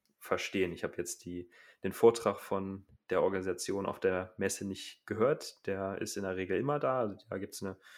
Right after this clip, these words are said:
Kooperation auch zwischen der Veginale und der Organisation. Die machen das immer. Ähm, und ich glaube, es trägt eben auch dazu bei, dass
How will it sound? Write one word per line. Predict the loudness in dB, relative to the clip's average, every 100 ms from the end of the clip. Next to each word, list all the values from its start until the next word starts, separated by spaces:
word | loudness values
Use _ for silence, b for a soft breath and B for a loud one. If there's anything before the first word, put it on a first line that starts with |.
| B B
Kooperation | 6 6 8 4 4 4 4
auch | 2 -2
zwischen | -4 -4 -2 0
der | 2
Veginale | 2 0 0 0 2 0
und | -2 -4 -2
der | 0
Organisation. | -2 -4 -6 -4 -4 -4 -6 b b b _
Die | -4
machen | -4 -2
das | -6 -2
immer. | 0 2 0 -2 _ -20 -8
Ähm, | -4 -4 -4 -8 -8
und | -8
ich | 0
glaube, | 8 8 8
es | 4
trägt | 2 0 2
eben | 0 4
auch | 2
dazu | 4 0 0 0
bei, | 6 8 8
dass | 4 -2